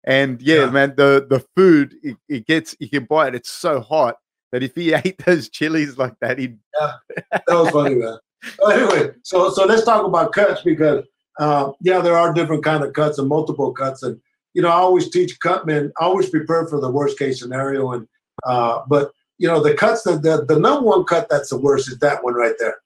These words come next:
Speaker 2: The one that has the big vein. If you pop that vein, it's gonna bleed. It's, it's like a, like a faucet. And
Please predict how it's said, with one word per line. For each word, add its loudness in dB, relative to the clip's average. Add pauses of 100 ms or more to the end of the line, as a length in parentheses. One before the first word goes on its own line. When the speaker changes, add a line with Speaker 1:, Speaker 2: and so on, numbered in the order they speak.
(800)
Speaker 2:
The 4
one 4
that 4
has 2
the 0
big 0
vein. 2
If -2
you -4
pop 0
that -2
vein, -2 (480)
it's -4
gonna 0
bleed. 0
It's, -2
it's -6
like -2
a, -16 (460)
like -6
a -14
faucet. 0
And -4